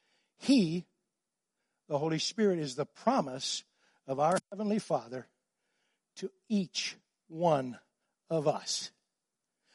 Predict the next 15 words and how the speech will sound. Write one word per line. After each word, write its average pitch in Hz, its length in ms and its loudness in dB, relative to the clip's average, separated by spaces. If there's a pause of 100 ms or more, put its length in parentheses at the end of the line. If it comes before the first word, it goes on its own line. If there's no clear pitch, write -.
(180)
The 143 80 -6
Holy 220 240 2
Spirit 196 440 4 (200)
is 151 160 -4
God's 196 280 2 (100)
promise 185 760 2 (420)
to 190 120 2
you 214 260 2
and 254 100 6
I 208 280 6
as 185 240 4
believers. 226 580 4
It's - 140 -14
His 269 120 -8
promise. 349 580 -4